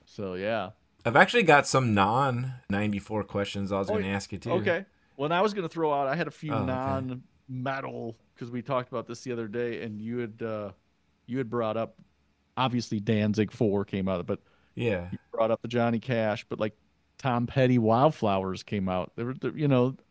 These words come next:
Speaker 2: Yeah.
Speaker 1: non, non-metal, but still rock. There was still decent stuff coming out.
Speaker 2: Or here you
Speaker 1: Yeah.
Speaker 2: go. What do you think of, uh, the Queensryche record, Promised Land? There's, I think that was ninety-four.
Speaker 1: That might have been the last one, or was
Speaker 2: With
Speaker 1: that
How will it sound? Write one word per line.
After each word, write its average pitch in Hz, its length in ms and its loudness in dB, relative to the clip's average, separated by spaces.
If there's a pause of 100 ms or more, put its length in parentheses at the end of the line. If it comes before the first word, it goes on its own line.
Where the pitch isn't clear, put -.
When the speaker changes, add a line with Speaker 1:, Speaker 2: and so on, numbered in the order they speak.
(180)
Speaker 2:
Yeah. 135 240 2
Speaker 1:
non, 165 540 4 (560)
non-metal, 143 840 4
but 127 140 -2
still 135 340 2
rock. 131 360 -4 (100)
There 143 120 0
was 151 140 0
still 160 420 0 (540)
decent 139 380 -2
stuff 147 360 2
coming 107 240 -4
out. 98 300 -6 (500)
Speaker 2:
Or 120 100 2
here 196 160 4
you 202 60 4
Speaker 1:
Yeah. 160 60 2
Speaker 2:
go. 127 120 10
What 151 80 8
do 175 60 4
you 185 80 6
think 175 260 0
of, 135 480 6
uh, 135 160 6
the 117 120 0
Queensryche 110 640 2
record, 98 340 -2
Promised 131 460 0
Land? 90 420 -8 (300)
There's, - 240 -14
I 113 120 -6
think 117 180 -6
that 123 120 2
was 117 140 4
ninety-four. 95 540 -4 (280)
Speaker 1:
That 143 140 2
might 160 100 2
have 156 100 2
been 135 160 4
the 123 80 2
last 120 500 2
one, 127 220 0
or 120 80 2
was 110 160 4
Speaker 2:
With 113 80 6
Speaker 1:
that 110 60 0